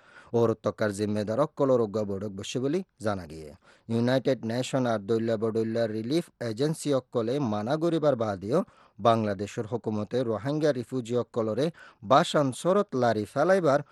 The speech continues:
ফায়সালাত কায়েম আছে বলি জানা গিয়ে। বাসানসরর এ প্রজেক্টরে তর্কি গরিবল্লা আরও বহুত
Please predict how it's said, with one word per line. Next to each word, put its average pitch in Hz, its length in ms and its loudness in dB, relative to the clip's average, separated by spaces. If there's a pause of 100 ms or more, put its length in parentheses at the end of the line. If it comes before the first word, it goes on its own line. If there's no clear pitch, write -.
(160)
ফায়সালাত 120 680 4
কায়েম 104 320 4
আছে 95 200 -6
বলি 117 220 -4
জানা 101 260 2
গিয়ে। 71 300 -16 (1080)
বাসানসরর 170 920 4
এ 117 160 0 (100)
প্রজেক্টরে 147 760 0 (100)
তর্কি 110 380 2
গরিবল্লা 143 640 4
আরও 135 280 0
বহুত 131 300 0